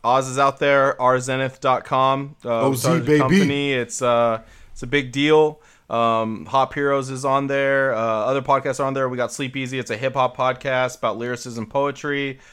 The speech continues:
Speaker 1: We got, uh, Tectonic Shifts. It's a technology podcast. We got two photographers. Um, log in there and check out Hop Heroes. I pride myself on finding public domain images. So if
Speaker 2: He
Speaker 1: you
Speaker 2: really
Speaker 1: go to our
Speaker 2: does.
Speaker 1: Hop Heroes website, shit's flame, bro. It looks so
Speaker 2: He
Speaker 1: good.
Speaker 2: really does.
Speaker 1: Um,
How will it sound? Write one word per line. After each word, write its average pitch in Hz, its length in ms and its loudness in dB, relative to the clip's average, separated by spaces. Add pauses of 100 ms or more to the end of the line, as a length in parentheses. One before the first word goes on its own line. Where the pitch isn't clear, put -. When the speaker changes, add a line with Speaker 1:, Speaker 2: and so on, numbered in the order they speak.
(220)
Speaker 1:
We 123 120 -10
got, 117 340 0
uh, 113 160 -2
Tectonic 120 380 -4
Shifts. 135 300 -6
It's 117 120 -12
a - 40 -16
technology 123 440 -4
podcast. 123 460 -2
We 127 40 -10
got - 120 -6
two 127 120 -10
photographers. 123 1000 -2 (520)
Um, 110 320 -2 (160)
log 139 240 6
in 156 120 4
there 151 340 4
and 120 360 0 (100)
check 139 220 -2
out 131 320 4
Hop 139 200 2
Heroes. 135 260 0 (280)
I 131 100 4
pride 139 280 6
myself 143 300 2
on 139 120 -2
finding 127 320 0
public 127 340 -2
domain 123 340 0
images. 123 640 -4 (400)
So 131 140 -2
if 120 60 0
Speaker 2:
He 123 80 -2
Speaker 1:
you 120 40 0
Speaker 2:
really 123 100 4
Speaker 1:
go 127 40 4
to 123 60 4
our 120 80 6
Speaker 2:
does. 110 100 2
Speaker 1:
Hop 123 200 6
Heroes 123 260 0
website, 123 680 0
shit's - 260 -4
flame, 110 480 -4
bro. 80 280 -4
It - 20 -8
looks 85 180 -12
so 95 140 -6
Speaker 2:
He 95 60 -6
Speaker 1:
good. 107 260 -4
Speaker 2:
really 104 220 -4
does. 95 560 -10
Speaker 1:
Um, 107 520 0